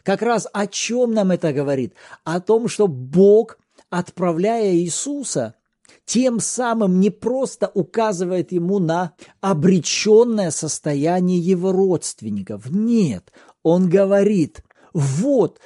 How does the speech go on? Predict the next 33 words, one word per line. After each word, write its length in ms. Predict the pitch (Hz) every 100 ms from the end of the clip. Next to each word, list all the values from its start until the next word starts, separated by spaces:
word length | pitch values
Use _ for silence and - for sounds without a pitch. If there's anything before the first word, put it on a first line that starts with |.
| -
что 360 | - - 180
будет 540 | 135 104 202 233 226 214
работать 600 | 233 202 185 196 233 -
в 60 |
отношении 600 | 285 208 208 - 208 214
служения 500 | 202 226 214 220 220
твоим 240 | 214 226 220
родным, 400 | 233 196 247 202 - -
а 180 | 156 175
вот 360 | 175 226 311 311
что 260 | - 131
работать 600 | 143 147 143 151 196 190
не 180 | 208 233
будет. 540 | 196 254 247 123 - _ - - - _ -
И 80 | 226
если 480 | 233 311 - 285
ты 240 | 226 277 269
будешь 440 | 185 277 269 190
оставаться, 880 | 220 190 - - 220 233 240 - 160
совершать 720 | 143 170 175 151 208 202 - _
своё 360 | - 214 208 208
служение 400 | 220 208 233 214
как 180 | 214 -
пророка 460 | 240 240 294 277
среди 380 | 190 175 160 147
них, 280 | 160 127 - _
то 120 | 165
не 360 | 165 160 175 208
ожидай, 920 | - 190 180 156 190 165 143 110 92 _ _
чести 800 | - - - 202 254 214 - - -
тебе 320 | - 120 170
не 220 | 175 202
дадут». 720 | 175 208 196 202 226 160 -